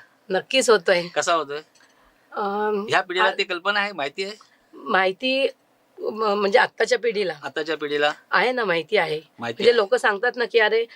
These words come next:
Speaker 1: आज मी जिथे जाते मतदारांकडे मतं मागण्याकरता, तेव्हा म्हणतात, 'अरे, यांच्या सासऱ्यांमुळे आम्ही आज असं, असं झालेलो आहोत.' किंवा त्यांची घराचे प्लॅन केलेले आहेत, की माझा दीर आहे, की 'अरे, या,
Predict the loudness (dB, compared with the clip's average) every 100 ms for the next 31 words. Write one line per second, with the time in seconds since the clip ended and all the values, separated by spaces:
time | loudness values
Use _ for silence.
0 | -14 -2 -2 0 0 0 0 0 0 2
1 | 2 2 2 0 -2 -2 0 0 0 2
2 | 2 0 -2 -4 0 0 0 -2 -2 -2
3 | -2 2 4 4 2 0 -2 -6 -2 0
4 | 0 0 0 2 0 2 2 2 4 4
5 | 2 2 0 -2 -4 2 2 2 2 4
6 | 2 0 -6 -10 -14 _ _ -20 _ 2
7 | 6 6 2 -6 -2 2 2 2 2 2
8 | 0 -2 -4 -2 -4 -4 -4 -2 -2 -4
9 | -4 -2 -2 -4 0 2 2 -2 -8 -14
10 | -2 2 2 2 0 2 2